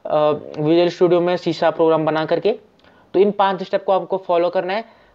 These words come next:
सबसे पहले एसक्यूएल स्ट्रिंग बनानी है जो कि अपडेट कमांड को,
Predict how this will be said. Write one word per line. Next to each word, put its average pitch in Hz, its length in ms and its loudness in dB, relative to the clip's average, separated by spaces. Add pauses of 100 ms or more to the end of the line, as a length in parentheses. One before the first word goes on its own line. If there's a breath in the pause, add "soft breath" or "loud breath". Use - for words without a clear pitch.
(220 soft breath)
सबसे 185 160 0
पहले 202 220 4
एसक्यूएल 190 380 2
स्ट्रिंग 185 280 -2
बनानी 185 320 -2
है 196 80 0
जो 175 140 0
कि 185 120 0
अपडेट 165 340 0
कमांड 175 320 0
को, 180 200 2